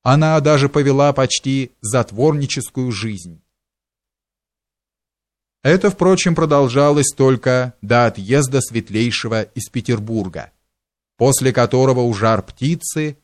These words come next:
появились новые поклонники, и в числе их князь Василий Андреевич Светозаров.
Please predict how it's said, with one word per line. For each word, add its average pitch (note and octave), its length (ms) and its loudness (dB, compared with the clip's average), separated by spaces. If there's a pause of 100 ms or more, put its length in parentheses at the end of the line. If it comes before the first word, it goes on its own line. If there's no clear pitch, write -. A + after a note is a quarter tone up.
(160)
появились D3+ 680 0
новые A#2+ 480 0
поклонники, G2+ 920 -4 (580)
и A#2+ 100 0
в - 60 -4
числе A2 460 -2
их D#3 560 -4 (300)
князь A2 680 -2 (180)
Василий A#2+ 560 0
Андреевич A2 920 -2
Светозаров. G2 840 -4